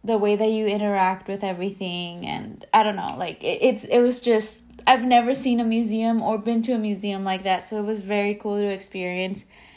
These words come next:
After Team Labs, um, I think we went to eat, and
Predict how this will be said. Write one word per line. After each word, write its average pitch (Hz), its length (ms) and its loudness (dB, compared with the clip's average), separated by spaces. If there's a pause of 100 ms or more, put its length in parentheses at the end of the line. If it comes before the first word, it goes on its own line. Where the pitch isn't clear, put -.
(340)
After 214 320 4
Team 233 340 0
Labs, 226 640 6 (120)
um, 202 540 2
I 202 100 -6
think 254 240 -6
we 294 80 -2
went 285 220 0
to 269 80 -6 (160)
eat, 214 420 -4 (1040)
and 190 1160 0